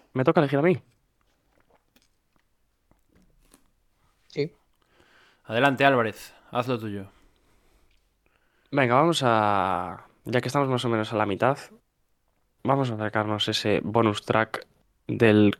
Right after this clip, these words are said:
Speaker 1: Clutch Player of the Year.
Speaker 3: Ah, por cierto, por cierto.
Speaker 2: Qué pereza este premio, ¿eh?
Speaker 3: Pido
Speaker 1: Un
Speaker 3: perdón,
Speaker 1: poco.
Speaker 3: pido perdón, pero ahora mismo las, las apuestas están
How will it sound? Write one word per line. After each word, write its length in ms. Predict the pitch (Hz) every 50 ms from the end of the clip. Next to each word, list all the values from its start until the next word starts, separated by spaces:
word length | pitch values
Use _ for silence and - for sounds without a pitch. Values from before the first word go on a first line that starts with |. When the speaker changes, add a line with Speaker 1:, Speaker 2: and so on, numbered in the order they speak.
| _
Speaker 1:
Clutch 260 | - 131 123 117 - -
Player 560 | - 113 113 107 98 98 92 95 98 95 87 87
of 100 | - -
the 100 | - 80
Year. 220 | - - - - _ _ _ _ _ -
Speaker 3:
Ah, 160 | 165 170 -
por 140 | 139 139 135
cierto, 400 | - 185 180 151 - 120 110 -
por 120 | 131 127
cierto. 320 | - 156 139 117 117 101
Speaker 2:
Qué 80 | 92 165
pereza 300 | 139 143 160 147 - 135
este 240 | 131 - - - 120
premio, 520 | 123 135 131 131 127 123 120 120 127 156
¿eh? 40 | 190 _ _ _ _ _ -
Speaker 3:
Pido 180 | 139 143 160 160
Speaker 1:
Un 40 |
Speaker 3:
perdón, 440 | 135 151 143 143 151 156 165 170 175
Speaker 1:
poco. 160 | 175 - - - - - - - -
Speaker 3:
pido 240 | - 147 156 160
perdón, 640 | 143 160 151 147 160 165 170 180 180 165 147 - - _ _ _ _ _ _ _ _ _ _ _ _ _
pero 320 | - 123 117 117 117 117
ahora 200 | 117 123 131 135
mismo 280 | 135 135 127 - 123 120
las, 640 | 120 120 113 - - - - - - - - - - -
las 220 | - 107 - -
apuestas 580 | 120 110 - 131 139 135 - - 147 139 - -
están 640 | 120 - - - 127 123 127 131 131 131 131 -